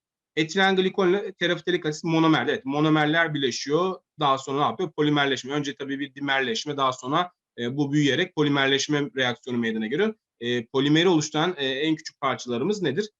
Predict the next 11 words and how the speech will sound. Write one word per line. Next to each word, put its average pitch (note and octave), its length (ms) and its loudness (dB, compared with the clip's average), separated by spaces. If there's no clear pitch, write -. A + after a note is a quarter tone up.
Monomerlerdir. D3 960 2
Doğru D3 200 0
söylemiş. A2 480 -8
Polimerleşme D#3+ 600 2
tepkimesi A2 460 -4
doğrudur. D#3 300 2
Oluşan D#3+ 400 2
maddenin C#3+ 380 0
adı F3 360 -2
polietilen E3 720 0
tereftalat. D3+ 420 -4